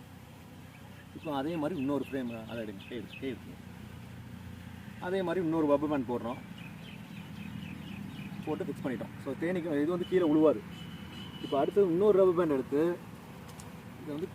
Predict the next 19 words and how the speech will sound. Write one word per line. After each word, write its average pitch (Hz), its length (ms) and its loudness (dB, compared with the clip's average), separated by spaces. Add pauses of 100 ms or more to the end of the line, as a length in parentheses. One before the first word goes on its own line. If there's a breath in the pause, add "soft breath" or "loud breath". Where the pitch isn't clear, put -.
(1900)
இதை 151 140 -4
வந்து 190 160 -4
முடிச்சு 175 240 -2
போடுறோம். 113 240 -4 (1400)
அப்போ 127 200 -10
தேனீக்கள் 175 300 0
வந்து 202 140 -2
அது 151 140 -2
கீழே 208 200 0
இருக்க 160 240 0
பா-, 147 320 2
ஃப்ரேமோட 160 340 0 (120)
ஒட்டி 175 180 0
இருக்கும். - 240 -4 (800)
ஃப்ரேமோட 165 340 0 (100)
கீழ் 180 220 0
பகுதியில 160 320 4
ஒட்டியே 160 260 4
இருக்கும், 110 220 -2